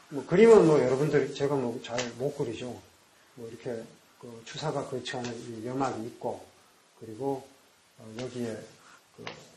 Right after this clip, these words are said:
잣나무와 소나무가 있고, 그리고 이 늙은 노송 하나가 이렇게 기울어진 노송 하나가 있어요. 이게 추사 자신일 겁니다. 그리고 저 멀리 있는 그 싱싱한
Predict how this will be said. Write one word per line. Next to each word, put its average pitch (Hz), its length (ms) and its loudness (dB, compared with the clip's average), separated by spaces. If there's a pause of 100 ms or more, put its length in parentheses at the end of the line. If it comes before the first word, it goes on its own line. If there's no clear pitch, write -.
(1000)
잣나무와 131 520 0
소나무가 131 460 -4
있고, - 380 -10
그리고 180 200 4
이 180 100 6
늙은 190 360 10
노송 160 580 8 (200)
하나가 143 320 -2
이렇게 120 500 -4 (420)
기울어진 135 460 0
노송 123 360 0
하나가 113 240 -6
있어요. 101 500 -10 (480)
이게 139 180 -4
추사 151 240 2
자신일 113 420 2
겁니다. 92 340 -14 (720)
그리고 185 520 4 (280)
저 143 200 4
멀리 165 480 8
있는 127 300 0 (920)
그 110 160 -18 (360)
싱싱한 156 580 2